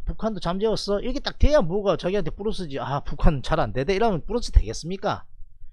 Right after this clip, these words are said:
제가 생각할 때는 극적으로, 극적으로 선거 전에, 직전에 뭐 한 십일 월 달 터주든지 해가지고 뭐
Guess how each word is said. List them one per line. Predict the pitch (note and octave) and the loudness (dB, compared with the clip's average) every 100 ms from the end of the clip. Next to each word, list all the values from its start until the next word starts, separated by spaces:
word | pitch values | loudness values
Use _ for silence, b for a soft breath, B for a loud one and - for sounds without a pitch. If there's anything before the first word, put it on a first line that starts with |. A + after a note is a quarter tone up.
| - - - - - - - - - | -8 -8 -8 -12 -20 -20 -16 -10 -8
제가 | C3 B2 | -6 -4
생각할 | E3+ G3+ | -2 -2
때는 | F#3+ F3 B2 A2 A2 F2+ - - - - | 0 0 0 -2 0 -2 -4 -10 -6 -2
극적으로, | - F#3+ - B3+ A3 C#3 A#2+ C3+ G2+ F2 - - - - - | 2 0 0 0 0 0 0 0 -2 -4 -6 -6 -12 -16 -16
극적으로 | - G3 - B3 A3 E3+ A#2 G#2+ - - - | -8 -6 0 2 4 2 2 -2 -10 -18 -8
선거 | - D#3+ E3+ G#3 | 0 2 4 4
전에, | G3+ G3+ A#3+ C3+ | 6 4 4 2
직전에 | - F#3+ - B3+ F#3+ A2+ | -2 -4 0 2 2 -2
뭐 | F#2 | -6
한 | |
십일 | A2+ - A#3 | -8 -8 -6
월 | C4 | -2
달 | B3+ | -2
터주든지 | E3+ E3 D#3 G3+ G#3 C3+ B2 | 0 0 0 -2 -2 -2 -2
해가지고 | B2+ D#3+ D#3 F#2+ | -4 -4 -6 -8
뭐 | E2+ | -8